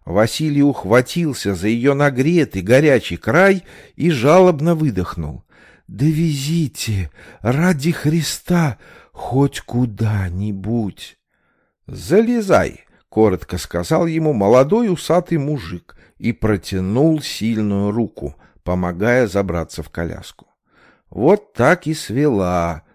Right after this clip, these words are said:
судьба Василия Перегудова с Цезарем Белозеровым и главным его помощником Бориской. Они и повезли парня не куда-нибудь, а прямиком в иную жизнь,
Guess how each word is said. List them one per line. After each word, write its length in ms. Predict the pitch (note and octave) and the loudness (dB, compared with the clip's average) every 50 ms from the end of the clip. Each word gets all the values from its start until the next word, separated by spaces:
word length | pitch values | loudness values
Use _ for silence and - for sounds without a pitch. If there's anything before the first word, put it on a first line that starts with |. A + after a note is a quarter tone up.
| _ | _
судьба 800 | _ - - F2+ F2 E2 C#2 C2 C#2+ D2 F2 A#2 D3 E3+ F#3 F#3 - _ _ _ _ _ _ | _ -14 -8 -6 -6 -6 -6 -10 -8 0 2 2 4 4 2 -2 -6 _ _ _ _ _ _
Василия 720 | - E2 F#2+ F#2+ F2+ - - G2 G#2 F#2 F2+ F2+ F2 E2 | -8 -6 -4 -4 -4 -4 -4 -4 -4 -2 0 -2 -2 -2
Перегудова 840 | - - F2 E2+ E2+ D#2+ D2 - A#2+ E3 G3 F#3 D#3+ E3+ F3+ G3 G3 | -2 -6 -6 -6 -6 -6 -6 -4 -2 -2 0 2 2 2 2 2 0
с 120 | F3+ - - | 0 -4 -10
Цезарем 800 | - - B2+ D3+ D#3+ D#3+ D#3+ D3 D3+ D#3 D3+ D#3 D#3+ E3 D#3+ | -10 -4 0 2 4 4 2 2 2 0 2 0 0 -2 -2
Белозеровым 1120 | B2 G2+ G2+ G2+ A2+ B2 C#3 D3 A2 - F2 D#2+ D#2 D#2+ D2 A#2+ - - - - - - - _ _ _ _ _ _ _ _ _ _ | -2 -2 0 2 2 2 2 0 -4 -10 -12 -10 -12 -12 -14 -14 -16 -16 -18 -20 -20 -20 -20 _ _ _ _ _ _ _ _ _ _
и 160 | - A2 A2 G2+ | -4 -4 -4 -4
главным 760 | - D#2 F2 E2 F2+ G#2+ A#2+ B2 A#2+ G#2 G#2 G#2 G2 F#2+ F#2+ | -2 -4 -4 0 2 4 6 6 6 4 2 -2 -2 -2 -2
его 420 | F#2 F2 F#2 F#2+ F2+ F#2 F#2+ F#2 | -4 -2 -2 -2 -2 0 -2 -2
помощником 1160 | - - - C#2+ C#2+ D2+ E2+ A#2+ D3+ D#3+ C#3+ - - C#3 C#3 C3 - A#2 A#2+ B2+ C3 G#2 E2 | -2 -2 -6 -6 -6 -4 -2 -2 0 -2 -2 -4 -8 -10 -10 -8 -6 -4 -4 -4 -4 -6 -6
Бориской. 960 | E2 E2+ G2 A#2+ B2 G2 D2+ - - - - - - - - - - _ _ _ _ _ _ _ _ _ _ _ _ _ | -2 0 0 0 -2 -4 -10 -12 -16 -20 -20 -18 -16 -16 -16 -16 -20 _ _ _ _ _ _ _ _ _ _ _ _ _
Они 420 | - D#2+ E2 E2+ E2+ F#2 G#2+ B2 B2 | -10 -8 -6 -6 -4 -4 -4 -4 -6
и 180 | - - A#2 | -4 -6 -6
повезли 720 | A2 - A2 A2+ A2+ A#2 B2 A#2 G2+ G#2+ A#2+ D3+ G3 F#3+ E3+ | -4 0 0 0 2 2 0 0 0 -2 -2 -2 -2 -2 -4
парня 680 | - - G2+ F#2+ G2 F#2 E2 D#2+ E2+ E2 D2+ C#2+ - _ _ _ _ _ - | -4 -2 0 0 0 0 -2 -4 -6 -8 -8 -10 -14 _ _ _ _ _ -8
не 180 | F2+ G2 G2 | -6 -4 -4
куда-нибудь, 960 | F2+ - - F2 F2 E2 F2+ F2+ G2+ B2+ D#3+ F3+ F3 E3+ D#3+ B2+ G2+ - - - _ | -4 -4 -6 -6 -4 -2 -2 -2 0 0 0 0 0 0 0 -2 -4 -4 -8 -12 _
а 160 | - F2+ F2+ | -8 -8 -8
прямиком 960 | - - E2 F#2 F#2+ F#2+ G2 G2+ F#2 - - - G#2+ C3 D3+ D#3 D#3+ D#3+ C3+ | -6 -4 -2 -2 0 0 -2 -4 -4 -6 -2 2 4 4 4 4 2 0 -2
в 120 | G#2+ G#2+ G#2+ | 0 0 0
иную 520 | G2 F#2+ G2 G#2 A2+ A#2 A2 G#2+ G#2+ G#2+ | 0 0 -2 -2 -2 -2 -2 -2 -2 -4
жизнь, 680 | G2 E2 D#2+ F2+ F#2+ G#2 G#2 G#2 G2 F2 E2+ F#2 E2 - | -4 -6 -8 -6 -4 -2 -2 -2 -4 -6 -6 -8 -8 -10